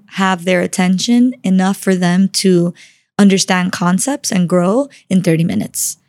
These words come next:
With adults, I think an hour is good because I like to try and, um, stretch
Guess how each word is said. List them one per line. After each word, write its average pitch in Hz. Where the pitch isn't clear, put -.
With 214
adults, 190
I 190
think 220
an 214
hour 185
is 170
good 180
because 180
I 185
like 190
to 226
try 185
and, 175
um, 165
stretch -